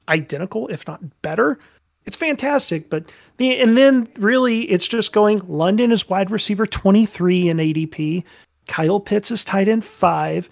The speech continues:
Bijan is R B three. If they all hit, it's unlikely, but if they all hit, then Desmond Ridder smashes his A D P of Q B thirty.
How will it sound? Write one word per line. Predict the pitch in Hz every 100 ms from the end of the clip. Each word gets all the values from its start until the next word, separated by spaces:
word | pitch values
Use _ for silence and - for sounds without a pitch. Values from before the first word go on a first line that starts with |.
| - _ _
Bijan | - 160 165 196 214
is | 202
R | 196 202
B | 220
three. | 220 - 151 151 151 170 165 _ _ _ -
If | 156 -
they | 156 165
all | 175 175 196 185
hit, | - 165 220 - - - _ _ _
it's | - -
unlikely, | 190 262 254 220 - 226 240 -
but | - 151
if | 143
they | 151 143
all | 151 202 208
hit, | 254 196 202 - - _ _ _ _
then | 151 165 160
Desmond | 165 170 170 151 139 151
Ridder | 233 269 202 185 - _ _ _
smashes | - - 196 214 269 - 175 156
his | - 220 262
A | 170 151
D | 151
P | 147 156
of | 147 -
Q | - 156
B | 147
thirty. | 139 202 202 151 143